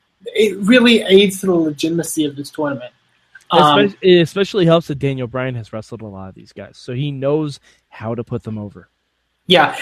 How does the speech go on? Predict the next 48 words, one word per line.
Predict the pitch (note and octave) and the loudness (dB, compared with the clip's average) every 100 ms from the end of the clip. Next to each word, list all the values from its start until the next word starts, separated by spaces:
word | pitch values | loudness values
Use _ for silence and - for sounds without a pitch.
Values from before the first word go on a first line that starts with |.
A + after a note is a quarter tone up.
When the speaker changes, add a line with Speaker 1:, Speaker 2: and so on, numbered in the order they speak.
| - | 0
Speaker 1:
and | G#3 G#3 | 2 4
I | F#3 G3 | 4 4
loved | F#3 G3 G3+ | 6 6 6
it | A3 G3 | 4 2
because, | F3 - E3+ C#3+ | 0 0 0 0
and | F#3+ | 2
I | G#3+ | 4
may, | A3+ | 4
I | G#3 | 2
think | - B3 | -2 0
I | A#3+ | 2
may | G3 | 2
have | F3 | 2
mentioned | E3 E3 F3 | -2 -4 -4
this | E3 D3+ | -4 -6
on | C#3 B2+ C3 | -8 -12 -14
Mayhem | D3+ D3 C#3 C#3 | -12 -10 -8 -8
Show | - C3+ | -8 -6
last | C3 B2+ - | -8 -8 -12
week. | B2+ B2+ _ _ _ _ _ - | -16 -16 _ _ _ _ _ -2
Um, | D#3 C#3+ C3+ B2 - _ - | 0 2 -2 -8 -18 _ -2
uh, | F3 E3+ D#3 | 2 4 4
other | F#3 A3+ | 4 6
than, | G#3+ G3+ | 8 6
like, | F#3+ | 6
maybe | F3 E3+ | 4 4
one | D3+ D3+ D#3+ | 4 2 0
or | |
two | D#3+ - D#3+ | 0 2 2
of | D#3 | 2
the | D3 | -2
first | - D#3+ D#3 | 0 -2 2
round | D#3+ D#3 | 0 2
matches, | D#3+ D#3 F3 E3+ | -2 2 0 2
some | F3+ | 2
of | F#3+ | 4
them | F#3 F3+ | 6 4
are | F3 | 2
kinda | - E3 D#3+ | 0 -2 -2
clear | - F3+ D#3+ | -2 -2 0
cut | F3 - | -2 -4
to | - | -2
me | F#3 F#3 | 0 2
as | E3+ - | 0 -2
to | D3+ | -6
who's | C#3+ D#3+ D#3 | -2 -2 -2
gonna | D#3+ D#3 | -4 -4
win, | C#3 C#3+ D3+ E3+ | -4 -4 -2 -4